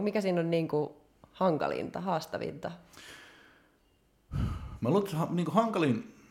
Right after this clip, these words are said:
Speaker 2: varmaan varsinkin niinku suurimmalle osalle ihmisistä on se,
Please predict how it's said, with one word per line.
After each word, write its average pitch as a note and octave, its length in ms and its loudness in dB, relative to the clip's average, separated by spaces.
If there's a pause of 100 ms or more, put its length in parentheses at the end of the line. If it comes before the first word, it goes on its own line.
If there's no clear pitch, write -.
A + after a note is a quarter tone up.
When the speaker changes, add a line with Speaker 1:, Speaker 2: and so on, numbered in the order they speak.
(240)
Speaker 2:
varmaan A2 460 2 (220)
varsinkin C3 360 6
niinku A#2+ 160 4
suurimmalle E2+ 600 4
osalle D2+ 360 -2
ihmisistä D2+ 600 -4 (120)
on E2+ 160 -4
se, F2+ 300 -2